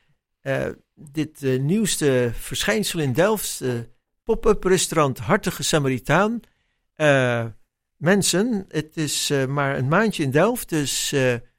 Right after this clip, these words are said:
laat deze kans je niet voorbij gaan en, eh, maak kennis met een ongelooflijk, eh, ja, leuk en zinvol, eh, project van mensen uit Delft. Jonge mensen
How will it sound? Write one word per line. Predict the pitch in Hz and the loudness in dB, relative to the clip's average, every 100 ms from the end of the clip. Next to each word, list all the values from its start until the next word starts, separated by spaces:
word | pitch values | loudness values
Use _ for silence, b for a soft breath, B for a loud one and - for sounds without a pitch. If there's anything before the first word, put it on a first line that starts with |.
| _ _ _ | _ _ _
laat | - 135 196 - | -2 0 0 2
deze | 175 156 | 0 0
kans | - 208 202 - | -2 -2 -2 0
je | |
niet | 160 165 - | 0 -2 -4
voorbij | 123 165 196 | -2 0 0
gaan | - 156 156 160 - | 0 -2 -2 -6 -8
en, | 139 135 127 - | -6 -4 -4 -8
eh, | 120 120 123 | -8 -8 -6
maak | 135 131 | -4 -4
kennis | - 208 156 123 - | -4 -2 0 -2 -6
met | 143 131 - | -8 -10 -8
een | 123 120 - _ _ _ _ _ _ | -8 -8 -12 _ _ _ _ _ _
ongelooflijk, | 160 - 147 196 208 180 160 147 - | -8 -2 2 2 2 0 0 -2 -4
eh, | 143 131 123 120 110 _ _ _ _ _ _ | 0 2 2 -2 -6 _ _ _ _ _ _
ja, | 165 90 - | -2 -2 -4
leuk | - 143 175 220 - | -6 4 6 6 2
en | - 156 143 131 | -6 -2 0 -2
zinvol, | 120 190 202 - 175 147 131 131 - | 0 2 0 -2 0 0 0 -4 -4
eh, | 120 117 117 113 123 | -4 -4 -6 -8 -8
project | - 143 143 170 - - - _ _ _ _ | 0 2 2 -2 -6 -16 -20 _ _ _ _
van | - 127 | -6 -2
mensen | 143 143 - 123 123 - _ | -2 -2 -4 -4 -6 -12 _
uit | 143 135 123 | -10 -8 -6
Delft. | 123 120 - - | -8 -6 -8 -4
Jonge | 151 196 180 | 0 0 2
mensen | 160 151 - 139 139 | 0 0 -2 -2 -4